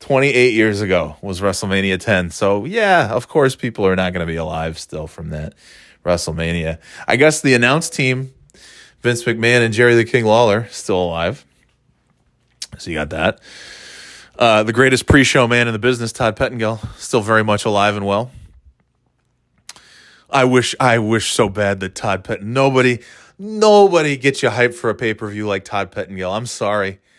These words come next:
They've tried, you know, people like this Pat McAfee. I don't love him. Um, he n-, is not my favorite guy.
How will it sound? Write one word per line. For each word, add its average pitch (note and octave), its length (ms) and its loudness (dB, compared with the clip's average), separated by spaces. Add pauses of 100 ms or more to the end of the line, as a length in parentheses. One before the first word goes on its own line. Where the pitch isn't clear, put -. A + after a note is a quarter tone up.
(340)
They've C3+ 180 2
tried, B2+ 600 2 (280)
you B2 140 -4
know, A#2 240 0
people C3+ 340 -8
like B2+ 240 0
this A#2+ 140 -6
Pat B2+ 260 -2
McAfee. A#2 640 -2
I A2 240 -4 (140)
don't A2 320 -4 (180)
love G#2+ 260 -6
him. A2 300 -8 (480)
Um, G2+ 540 2 (480)
he G2+ 280 -4
n-, G#2 320 -4
is G2 220 -2
not G#2+ 240 2
my G#2+ 140 0
favorite G#2 380 2
guy. G2+ 420 0